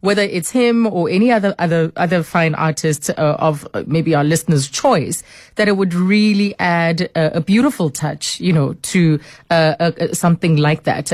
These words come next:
a car. Um, and, uh, I wonder in future if it is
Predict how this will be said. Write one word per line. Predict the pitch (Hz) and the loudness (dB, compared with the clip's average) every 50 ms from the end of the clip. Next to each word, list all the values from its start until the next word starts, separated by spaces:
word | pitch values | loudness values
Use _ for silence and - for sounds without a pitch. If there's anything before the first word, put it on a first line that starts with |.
| - | -2
a | 156 156 | -2 -4
car. | - - - 190 175 165 156 156 156 - - - - _ | -4 -2 0 2 2 4 2 2 0 -4 -12 -20 -16 _
Um, | - 165 156 151 147 151 147 - | 0 0 2 4 2 2 0 0
and, | 156 160 147 135 160 | 0 0 0 2 2
uh, | 151 131 110 - | 0 0 0 -2
I | 139 | 0
wonder | 139 147 165 160 165 160 | 0 2 2 2 2 0
in | 151 - 160 147 | 0 0 -2 -2
future | 135 - - 190 185 180 170 - - 175 151 156 | -2 -2 -2 2 2 2 2 2 0 0 0 0
if | - 170 160 - | 0 -2 -2 -2
it | 160 - | -2 -2
is | - 170 156 - | 0 -2 -2 -2